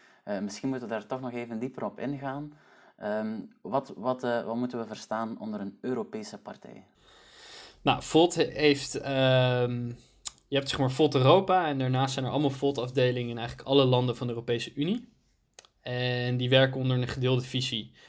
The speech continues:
Speaker 2: Dus alle leden van Volt Europa, die verspreid zijn over de verschillende landen in Europa, die hebben besloten wat het v-, de visie is van, van Volt.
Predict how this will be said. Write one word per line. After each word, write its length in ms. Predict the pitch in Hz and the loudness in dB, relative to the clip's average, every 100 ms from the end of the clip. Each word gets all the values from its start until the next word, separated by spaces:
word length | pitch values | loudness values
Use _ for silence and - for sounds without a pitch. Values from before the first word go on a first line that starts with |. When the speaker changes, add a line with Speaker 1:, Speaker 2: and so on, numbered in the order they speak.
| - _ | -20 _
Speaker 2:
Dus 140 | - - | -10 0
alle 180 | 139 | 4
leden 500 | 131 127 135 156 151 | 6 8 8 6 2
van 160 | 147 139 | -2 -6
Volt 260 | 131 139 135 | -2 -2 0
Europa, 500 | 127 127 127 123 123 | 2 2 2 -2 -2
die 140 | 120 | -6
verspreid 440 | 123 - 117 117 | -12 -8 -6 -4
zijn 280 | - 117 117 | -4 -6 -6
over 400 | 104 113 117 120 | -10 -10 -10 -10
de 60 | 123 | -10
verschillende 360 | - 135 123 | -8 -4 -2
landen 260 | 120 123 131 | 0 0 2
in 80 | 127 | 2
Europa, 480 | 120 120 120 120 123 - - - _ | 2 0 -2 -4 -6 -18 -20 -20 _
die 120 | - | -2
hebben 180 | 120 120 | 0 0
besloten 460 | 120 123 127 123 123 | -2 0 4 4 2
wat 100 | 120 | -6
het 160 | 127 | -8
v-, 180 | - - - | -10 -14 -18
de 100 | - | -8
visie 420 | - 156 147 143 | -2 2 6 6
is 160 | 139 | 6
van, 320 | - 139 131 127 | 0 -2 -2 -4
van 240 | - 131 | -4 -4
Volt. 420 | 131 147 190 - | 0 0 0 -8